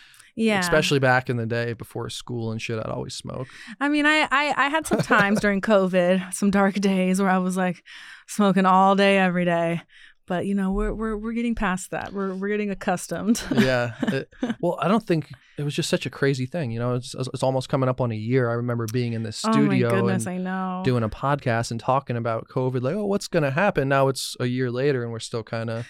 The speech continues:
Speaker 1: I know.
Speaker 2: figuring shit
Speaker 1: I,
Speaker 2: out.
Speaker 1: I was working in a restaurant when all this happened. And so I can, like, remember losing my job and being like, "Oh, well, it's okay. Like,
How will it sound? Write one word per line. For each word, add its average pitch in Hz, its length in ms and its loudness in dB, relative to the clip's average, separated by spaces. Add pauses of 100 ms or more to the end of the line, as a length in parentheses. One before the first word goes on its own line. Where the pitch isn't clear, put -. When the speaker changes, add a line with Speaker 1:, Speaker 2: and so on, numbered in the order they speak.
(140)
Speaker 1:
I 202 200 0
know. 202 260 2 (120)
Speaker 2:
figuring 127 260 4
shit 127 200 0
Speaker 1:
I, - 120 6
Speaker 2:
out. 135 200 6
Speaker 1:
I 220 160 2
was 269 200 -4
working 220 360 -4
in 208 100 -4
a 190 80 -2
restaurant 185 680 -2 (180)
when 180 600 -6
all 170 180 0
this 170 180 -4
happened. - 640 -8 (440)
And 180 320 -2
so 170 480 2 (200)
I 185 220 2
can, 196 240 0
like, 180 180 -4
remember 180 440 -2
losing 170 300 -4
my 160 160 -4
job 180 400 0
and 175 140 -2
being 170 220 -4
like, 160 300 -6 (440)
"Oh, 247 320 -2
well, 254 360 -2
it's 294 180 -8
okay. 160 420 -4
Like, 165 400 -8